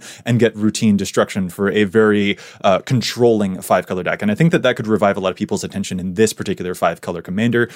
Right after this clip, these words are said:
to repeatedly get that controlling ability. Um, so I expect to see some numbers boosting on there by the time that this episode airs.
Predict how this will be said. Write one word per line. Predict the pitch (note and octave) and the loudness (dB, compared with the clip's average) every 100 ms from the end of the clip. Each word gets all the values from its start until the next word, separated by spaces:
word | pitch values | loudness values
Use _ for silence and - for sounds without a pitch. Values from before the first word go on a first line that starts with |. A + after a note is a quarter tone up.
| - | -8
to | - | -2
repeatedly | G2+ A2 G2 F2+ | 0 0 -2 -4
get | F2 F#2 | -4 -4
that | E2 | -6
controlling | - E2 F2+ F2+ | -10 -12 -12 -12
ability. | - - - - - - - | -10 -10 -10 -12 -14 -20 -20
Um, | E2 | -12
so | E2 F#2+ | -2 2
I | A2+ | 2
expect | C#3+ E3 | 2 -2
to | B2+ | -2
see | C3 | -2
some | A2 A2 | 2 2
numbers | G#2 G#2 F2+ - | 4 2 0 -6
boosting | - A#2 - A2 | 0 0 2 0
on | F#2+ F2+ | 0 2
there | A#2 A#2 | 2 2
by | F2 | 0
the | E2+ | -2
time | F#2+ F#2 | -4 -6
that | E2+ | -6
this | - | -8
episode | - - - E2+ | -10 -10 -12 -10
airs. | - - | -12 -14